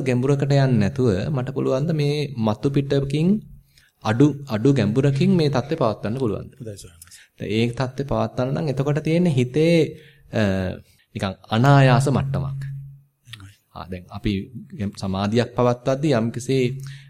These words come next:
Speaker 1: අ, නිකන් වැටක් ගහගත්තා වගේ, නැත්නම් ගැඹුරක ඉන්නවා වගේ, නැත්නම් වීරයකින් වැඩ පවත්වනවා වගේ ස්වභාවයක්
Speaker 2: එහෙමයි.
Speaker 1: තියෙනවනේ.
Speaker 2: ආයාසයෙන්.
Speaker 1: ආයාසයක් තියෙනවා. දැන් අපි බලන්න ඕනේ මේ අනායාසයේ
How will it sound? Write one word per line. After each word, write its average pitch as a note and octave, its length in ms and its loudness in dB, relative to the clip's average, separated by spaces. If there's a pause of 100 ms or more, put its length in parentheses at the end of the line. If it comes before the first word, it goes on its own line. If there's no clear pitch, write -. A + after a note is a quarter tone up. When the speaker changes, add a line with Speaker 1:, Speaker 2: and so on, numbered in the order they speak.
Speaker 1:
අ, G2+ 120 -6 (280)
නිකන් F#2+ 240 -6
වැටක් G#2 300 -2
ගහගත්තා G2 520 -4
වගේ, F2 340 -8
නැත්නම් G#2+ 300 -6
ගැඹුරක F#2+ 440 -2
ඉන්නවා G2 480 2
වගේ, E2+ 320 -8
නැත්නම් A2 320 -4
වීරයකින් G#2 580 0
වැඩ F2+ 200 -2
පවත්වනවා A2 500 -2
වගේ A2+ 140 -2
ස්වභාවයක් A#2 320 -2
Speaker 2:
එහෙමයි. C3 140 -6
Speaker 1:
තියෙනවනේ. B2 340 -2
Speaker 2:
ආයාසයෙන්. A2 540 -4
Speaker 1:
ආයාසයක් G#2 440 -4
තියෙනවා. - 380 -10
දැන් G#2+ 260 -4
අපි C#3 160 0
බලන්න C#3 320 4
ඕනේ A#2+ 240 2
මේ G3 160 2
අනායාසයේ C#3 920 2